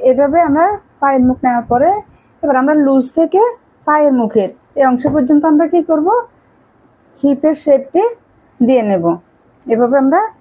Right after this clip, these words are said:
হিপের শেপটি দিয়ে নেব। তো এরকম নিয়মটি যদি আপনি ফলো করেন তাহলে খুব সহজে আপনি ঘরে বসে যে কোনো সময়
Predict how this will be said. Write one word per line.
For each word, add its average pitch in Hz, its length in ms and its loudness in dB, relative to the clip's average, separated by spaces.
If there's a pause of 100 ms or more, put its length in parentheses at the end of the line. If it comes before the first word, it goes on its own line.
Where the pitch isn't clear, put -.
(300)
হিপের 262 280 0
শেপটি 311 320 -2 (640)
দিয়ে 247 280 2
নেব। 170 160 -2 (920)
তো - 40 -4 (260)
এরকম 311 360 0 (220)
নিয়মটি 285 300 4 (100)
যদি 320 200 0
আপনি 320 120 0 (100)
ফলো 262 300 2
করেন 269 240 0 (400)
তাহলে 277 220 0 (140)
খুব 320 120 0 (140)
সহজে 247 440 0 (320)
আপনি - 140 -2 (140)
ঘরে 285 280 2
বসে 302 240 0 (520)
যে 311 80 4 (100)
কোনো 302 160 2 (100)
সময় 233 320 0